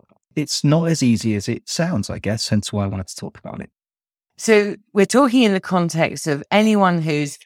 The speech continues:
Speaker 2: looking to create a step change improvement, whether it's to yellow, green, or black belt level. So if they're going to start looking for what is the problem they're gonna work on, tell me about that. S-, tell me what they should be looking for.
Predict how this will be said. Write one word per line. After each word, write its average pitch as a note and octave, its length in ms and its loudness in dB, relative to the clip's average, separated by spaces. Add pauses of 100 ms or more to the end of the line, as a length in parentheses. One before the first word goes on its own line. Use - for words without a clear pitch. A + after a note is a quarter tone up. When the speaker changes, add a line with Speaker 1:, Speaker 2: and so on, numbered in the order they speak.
(220)
Speaker 2:
looking G#3 360 2
to F#3+ 100 -6
create D#3+ 300 -2
a - 100 -10
step - 260 -4
change C3+ 320 -4
improvement, A#2+ 760 -6
whether C#3 200 -2
it's B2 240 -8
to C3 140 -8
yellow, E3+ 420 2
green, D3 380 -4
or B2 180 -8
black B2+ 220 -4
belt E2+ 260 -8
level. - 380 -12 (420)
So E3+ 320 0 (100)
if A#3 220 2
they're C4 140 4
going G#3 340 0
to E3 360 -6 (340)
start E3+ 380 0
looking D3 520 -6 (480)
for D3+ 680 0 (380)
what D3 240 0
is D3+ 120 -2
the D3 80 -12
problem C3+ 260 -2
they're B2 100 -2
gonna B2+ 220 -2
work C3+ 400 -2
on, A2+ 320 -10 (560)
tell A3 300 2
me F#3 180 2
about C#3+ 440 -2
that. G2+ 280 -4
S-, - 180 -12 (120)
tell G3+ 160 0
me G3 80 2
what D#3+ 240 -4
they D3+ 100 -4
should C#3+ 180 -6
be C#3 80 -10
looking A2+ 360 -8
for. - 300 -20